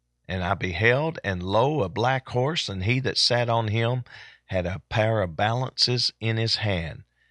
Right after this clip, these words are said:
And I heard a voice in the midst of the four beasts say, 'A measure of wheat for a penny, and three measures of barley for a penny, and see thou hurt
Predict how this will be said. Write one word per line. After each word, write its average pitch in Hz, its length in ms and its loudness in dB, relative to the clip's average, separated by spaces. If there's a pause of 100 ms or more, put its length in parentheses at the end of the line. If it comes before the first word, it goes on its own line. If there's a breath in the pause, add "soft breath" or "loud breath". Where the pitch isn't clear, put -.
(260)
And 156 140 -2
I 165 60 2
heard 202 180 2
a 190 60 0
voice 151 540 2
in 117 120 0
the 107 80 0
midst 139 440 0
of 117 100 0
the 107 80 -2
four 135 320 0
beasts 135 360 0
say, 104 240 0
'A 98 80 2
measure 131 480 2
of 104 160 0
wheat 151 380 -2
for 123 220 2
a 107 60 2
penny, 185 500 -6 (540)
and 95 160 -8
three 139 240 0
measures 131 500 2
of 101 120 -4
barley 123 360 2
for 95 280 0
a 87 60 -4
penny, 82 460 -2 (520)
and 87 160 -8
see 123 280 2
thou 110 320 2
hurt 110 300 0